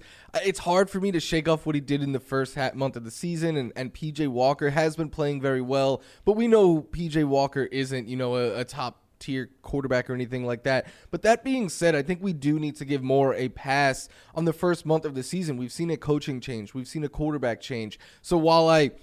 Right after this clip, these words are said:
might not feel as bullish as some people felt about him coming into the year, on the fan-, on the teams that I do have him on, I at least feel comfortable being like, "I can start this guy either as my wide receiver two or a flex." And not the must-start guy I thought he would be coming in, but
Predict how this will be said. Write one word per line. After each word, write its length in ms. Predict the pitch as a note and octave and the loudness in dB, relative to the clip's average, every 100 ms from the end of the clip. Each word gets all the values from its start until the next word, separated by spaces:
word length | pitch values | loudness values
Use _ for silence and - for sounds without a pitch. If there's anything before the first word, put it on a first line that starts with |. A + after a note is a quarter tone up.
| - - - | -20 -20 -6
might 280 | D3+ G3 G#3 | 2 4 6
not 240 | G3 - | 4 2
feel 240 | F3+ F3+ D#3+ | 2 4 4
as 140 | C3+ | 2
bullish 520 | C3 C3 F3+ F#3+ F#3 | -4 0 4 4 2
as 80 | D3+ | -4
some 260 | - E3 D#3+ | 0 0 2
people 280 | E3 E3 | -2 -2
felt 260 | D#3+ D3+ D3+ | 0 0 0
about 240 | C#3+ C#3+ | 0 0
him 160 | C#3+ C3+ | 0 -6
coming 340 | D3 C#3 B2+ - | -6 -6 -6 -4
into 340 | C#3+ D3+ F3 | -2 -2 -2
the 100 | E3 | -2
year, 460 | E3+ E3+ F#3 F#3+ G3 - - - - | -2 -2 0 2 0 -6 -20 -14 -4
on 200 | F3 E3+ | -2 -2
the 80 | |
fan-, 300 | D#3+ F#3+ A3 - | 0 2 2 2
on 100 | E3 | -2
the 80 | D#3+ | -2
teams 300 | - G#3 G#3 | -4 -6 -2
that 100 | F3 | -2
I 80 | D3 | -2
do 320 | A#2+ D#3+ E3+ | -2 -4 -2
have 320 | C3 C#3 D3+ | 0 0 0
him 160 | C3+ A#2 | -2 -4
on, 220 | G#2+ G2+ - - | -6 -8 -14 -4
I 200 | D#3 D#3 | 2 4
at 80 | D#3 | 6
least 320 | F3+ F3 - | 4 0 4
feel 160 | E3 | 4
comfortable 400 | - D#3 C#3+ C3+ | 4 0 -2 -4
being 200 | C3 C3 | -2 -2
like, 160 | B2+ B2 | -2 -4
"I 100 | - | -4
can 180 | C3+ C#3 | -6 -6
start 360 | A#2+ - C#3+ C#3+ | -10 -4 -4 -4
this 160 | C3 | -8
guy 180 | C3 B2+ | -4 -2
either 300 | B2+ B2+ B2 | 0 0 0
as 180 | A#2 A#2 | -2 -4
my 80 | A#2+ | -4
wide 240 | A2+ A2+ | -2 -2
receiver 300 | A2+ - A2+ | -4 -10 -12
two 280 | G#2 B2+ A#2 | -12 -10 -8
or 180 | A2 G#2+ | -6 -8
a 40 | |
flex." 500 | - - C#3 A#2+ - - - - | -10 -4 -2 -2 -6 -20 -20 -12
And 80 | G3+ | 0
not 160 | A#3 G#3 | 2 4
the 80 | |
must-start 500 | F3+ D#3 E3+ - F#3 | 4 4 4 2 -2
guy 240 | D3 F3 F3 | -2 0 0
I 40 | |
thought 240 | E3+ F3 F3 | 2 0 0
he 100 | E3+ | 0
would 220 | E3 D#3+ | -2 -2
be 100 | E3+ | -6
coming 360 | F3 D#3+ D#3 | -8 -8 -8
in, 180 | E3 E3 | -8 -6
but 260 | C#3+ C3 | -6 -6